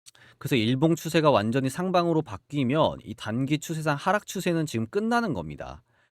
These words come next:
그리고 지금 포스코홀딩스는 지금 중장기 그리고 뭐 단기 추세가 모두 하락 추세죠. 그쵸? 왜냐면 지금까지 계속 내리기만 했으니까 하락 추세인 거죠. 그래서 지금이 이 턴어라운드가 나올 때가 되지 않았냐, 저는 그렇게 한번 보고 있습니다.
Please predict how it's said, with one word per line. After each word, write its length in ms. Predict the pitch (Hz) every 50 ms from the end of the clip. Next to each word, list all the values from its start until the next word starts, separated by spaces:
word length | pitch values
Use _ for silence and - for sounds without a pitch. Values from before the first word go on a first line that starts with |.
| _ _ _ _ _ _ _
그리고 220 | - 151 143 147
지금 220 | 135 - 123 131 127
포스코홀딩스는 800 | - - 185 180 - - 180 170 160 151 147 - 160 151 143
지금 120 | - 120 117
중장기 920 | - - 143 156 165 160 160 151 165 160 165 156 131 110 92 95 120 143
그리고 200 | 160 139 127 113
뭐 120 | 110 101 -
단기 420 | - - 107 107 120 135 139 147
추세가 400 | - - 170 156 - 160 151 143
모두 300 | 110 95 104 127 135 156
하락 300 | 139 - 196 214 - -
추세죠. 520 | - 151 143 131 98 - 71 78 107 143 -
그쵸? 460 | - 151 151 - - 98 85 101 160 - - _ _ _ -
왜냐면 200 | 151 196 214 208
지금까지 400 | - 151 156 185 180 202 196 196
계속 240 | 170 175 - 196
내리기만 440 | 135 104 110 131 147 175 170 165 160
했으니까 340 | 160 156 160 156 147 147 151
하락 180 | 165 165 - -
추세인 240 | - 147 156 139
거죠. 360 | 92 73 - - 78 71 - - _ _ _ - - - _ _
그래서 180 | _ 143 135 -
지금이 540 | - - - 135 131 165 165 131 151 170 117
이 180 | 76 73 101 - -
턴어라운드가 800 | - 208 202 156 117 123 143 147 147 151 147 135 139 127 131 120
나올 280 | - 85 104 135 165
때가 220 | 156 - 180 165 151
되지 260 | - 117 110 104 110
않았냐, 500 | 90 92 104 120 113 90 76 78 90 113 -
저는 240 | - 120 131 135 - - _ _
그렇게 380 | - - 135 160 160 - - 170
한번 460 | 156 151 143 139 127 127 127 131 127
보고 380 | - - 98 90 107 104 107 90
있습니다. 600 | 78 80 - - 120 104 82 78 73 76 76